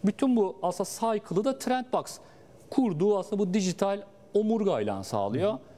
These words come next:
Speaker 1: Hiç üzülen taraf yok aslında. Herkes mutlu. Yani şu dijitalleşme denen konuyu biz aslında sağlamış oluyoruz.
Speaker 2: Evet. Ya senin mesela bana
Speaker 1: Özetle
Speaker 2: anlattığın
Speaker 1: bu.
Speaker 2: daha önce böyle çok komik anekdotlar vardı işte.
Speaker 1: Hı.
Speaker 2: Yani ne bileyim işte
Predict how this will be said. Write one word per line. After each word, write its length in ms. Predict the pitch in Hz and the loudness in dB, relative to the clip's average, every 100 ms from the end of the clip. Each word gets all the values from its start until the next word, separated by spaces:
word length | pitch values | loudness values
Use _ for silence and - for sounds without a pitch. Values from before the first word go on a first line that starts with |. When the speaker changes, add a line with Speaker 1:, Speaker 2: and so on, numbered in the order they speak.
| - - | -20 -6
Speaker 1:
Hiç 200 | 208 - | -6 -2
üzülen 380 | 165 147 170 175 | 0 2 2 0
taraf 320 | 160 143 170 | 0 -2 0
yok 140 | 175 165 | -2 0
aslında. 300 | 110 - 113 | -2 -4 -2
Herkes 400 | 160 123 156 143 | -2 0 -2 0
mutlu. 500 | 147 131 - 135 - - - - - 123 | 0 -2 -2 -2 -4 -10 -20 -20 -10 -2
Yani 80 | |
şu 140 | 127 127 | 0 2
dijitalleşme 840 | 143 143 143 143 143 139 156 143 | 2 2 2 0 0 0 -2 0
denen 360 | 123 113 110 - - - - | 0 -2 -4 -6 -16 -20 -6
konuyu 420 | 143 123 104 139 | -2 0 0 0
biz 100 | 135 | 0
aslında 240 | 101 - 151 | -2 -2 -4
sağlamış 500 | 147 131 131 127 - | -2 0 0 -4 -6
oluyoruz. 360 | 85 85 - 156 | -6 -6 -6 -2
Speaker 2:
Evet. 340 | 147 120 107 | -2 -2 -4
Ya 140 | 180 | -2
senin 340 | 185 - 202 247 | -2 0 0 0
mesela 240 | 247 226 | -2 0
bana 140 | 220 220 | 0 2
Speaker 1:
Özetle 160 | 226 | 2
Speaker 2:
anlattığın 320 | 214 202 208 | 0 0 0
Speaker 1:
bu. 40 | 196 | 2
Speaker 2:
daha 160 | 196 214 | 0 0
önce 220 | 214 196 | 0 0
böyle 140 | 202 185 175 | 0 0 -4
çok 200 | 202 190 | -2 -2
komik 240 | 175 180 196 | -2 -2 0
anekdotlar 580 | 180 175 180 175 185 | 0 0 -2 0 0
vardı 300 | 180 143 107 120 | 0 0 -2 -4
işte. 220 | - 131 | -2 -2
Speaker 1:
Hı. 80 | 123 117 - - - | -2 -8 -14 -8 0
Speaker 2:
Yani 280 | 147 143 143 | 0 2 2
ne 120 | 180 | 2
bileyim 260 | 165 170 | 2 2
işte 320 | 165 - 175 | 2 2 0